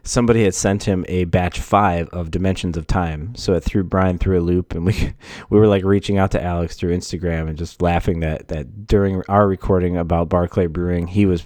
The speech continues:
unboxing a Dimensions of Time five. And if you've ever watched him unbox on Instagram, it's hilarious. Uh, but yeah, anyways, so we had that going on, and we,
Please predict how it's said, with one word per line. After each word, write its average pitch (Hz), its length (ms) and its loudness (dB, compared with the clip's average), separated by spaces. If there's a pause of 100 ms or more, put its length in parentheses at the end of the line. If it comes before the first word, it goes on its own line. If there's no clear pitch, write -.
(140)
unboxing 90 760 0
a 85 120 -4 (400)
Dimensions 92 580 0
of 85 120 -4
Time 85 360 0
five. 87 320 2
And 85 80 -2
if 76 80 -6
you've 90 120 -2
ever 90 200 2
watched 87 300 0
him 95 100 -2
unbox 85 480 -2
on 87 60 -4
Instagram, 80 560 -6
it's 78 100 -10
hilarious. 78 720 -4 (480)
Uh, 82 380 -2
but 87 320 2
yeah, 104 160 4
anyways, 95 440 2
so - 220 0
we 123 80 4
had 120 180 4
that 110 220 4
going 107 200 4
on, 101 220 2
and 92 220 -2
we, 92 100 -2